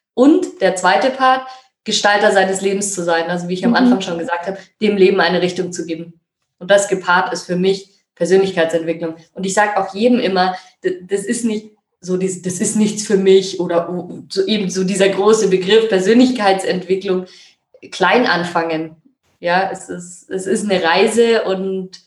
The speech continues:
Speaker 1: gefühlt ist man auch nie fertig. Das ist nicht, ich mache jetzt mal ein halbes Jahr Persönlichkeitsentwicklung, ich lasse mich mal durchcoachen und, äh, dann ist gut. Ja, sondern es ist
Speaker 2: Mhm.
Speaker 1: irgendwie eine Lebenseinstellung für mich auch.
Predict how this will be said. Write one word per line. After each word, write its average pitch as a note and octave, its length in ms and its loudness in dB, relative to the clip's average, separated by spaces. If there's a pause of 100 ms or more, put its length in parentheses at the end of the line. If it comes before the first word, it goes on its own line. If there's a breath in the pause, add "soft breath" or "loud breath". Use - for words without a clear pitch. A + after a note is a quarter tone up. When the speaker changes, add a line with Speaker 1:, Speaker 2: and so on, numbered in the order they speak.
(320)
Speaker 1:
gefühlt A3 400 -4
ist F#3+ 140 -2
man F#3+ 160 2
auch F#3 220 0
nie G#3+ 260 -2
fertig. G3+ 640 0
Das F3 140 -2
ist G3+ 160 -4
nicht, G3 400 -6
ich F3+ 120 -16
mache G#3 180 4
jetzt G3+ 120 2
mal F3+ 160 2
ein F3+ 60 2
halbes F#3+ 240 2
Jahr F#3 100 2
Persönlichkeitsentwicklung, G3+ 1160 -2 (280 loud breath)
ich - 60 -20
lasse G3+ 200 2
mich G3+ 80 0
mal F3+ 140 2
durchcoachen G#3+ 760 0
und, F#3 420 -4
äh, F3 300 -4
dann F3 180 -2
ist F3 160 -6
gut. G#3+ 220 -6 (320)
Ja, E3+ 180 -8
sondern F3+ 220 0
es A3+ 60 4
ist A3+ 180 2
Speaker 2:
Mhm. - 80 -2
Speaker 1:
irgendwie F3+ 180 -4
eine E3+ 140 -2
Lebenseinstellung E3 760 -6
für E3+ 140 -12
mich E3+ 180 -16
auch. - 140 -12